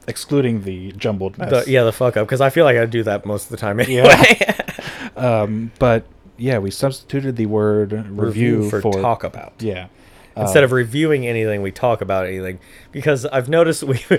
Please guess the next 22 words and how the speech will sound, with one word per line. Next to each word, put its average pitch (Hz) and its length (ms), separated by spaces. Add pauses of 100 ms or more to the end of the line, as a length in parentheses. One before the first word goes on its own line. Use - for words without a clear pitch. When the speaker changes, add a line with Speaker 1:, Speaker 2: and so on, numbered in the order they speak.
(100)
Speaker 2:
<laughs> - 260
and 147 180
I'm 139 160
sure - 260
if 151 140
you've 151 220
been 151 180
listening, 143 360
you've 143 180
noticed 135 300
we've 131 260
been 143 160
forgetting 135 480
to 143 80
review 120 380
or 104 180
rate 110 320
anything. 101 560
Speaker 1:
That's - 140
because 127 420
we're 123 340
just, 127 280